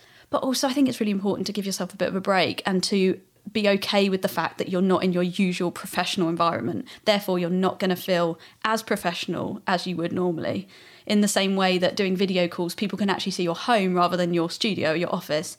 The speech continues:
you are kind of opening up another bit of your world. And I think there's something very democratic about what's been going on in that everyone's been in this situation. Everyone can see each other's messy kitchens or living rooms or screaming toddlers or, or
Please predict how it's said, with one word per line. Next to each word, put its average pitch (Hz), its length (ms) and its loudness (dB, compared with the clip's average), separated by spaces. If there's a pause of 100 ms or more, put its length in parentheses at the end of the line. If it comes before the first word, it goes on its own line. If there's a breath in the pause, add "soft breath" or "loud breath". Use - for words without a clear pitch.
(380 loud breath)
you 208 160 -2
are 220 180 2
kind 214 200 0
of - 100 0
opening 196 320 0
up 190 160 -6
another 190 180 0
bit 185 140 -2
of 180 80 -6
your 190 100 0
world. 190 540 -2 (320 loud breath)
And 208 100 2
I 202 60 4
think 208 220 0
there's 208 160 0
something 196 280 -2
very 196 160 0
democratic 190 580 -4
about 175 220 0
what's - 160 -4
been 185 140 -2
going 180 300 2
on 175 300 4 (280 loud breath)
in 190 160 4
that 180 180 2
everyone's 202 400 4
been 175 180 0
in 175 60 2
this 175 140 -2
situation. 185 580 -2 (200 loud breath)
Everyone 214 320 2
can 202 120 0
see 196 240 -2
each - 140 -2
other's 180 420 -2
messy 196 340 0
kitchens 180 540 -2
or 196 80 0
living 185 280 0
rooms 170 280 2 (220 loud breath)
or 180 120 0
screaming 185 500 2
toddlers 180 680 0
or, 180 320 2 (180)
or 175 200 0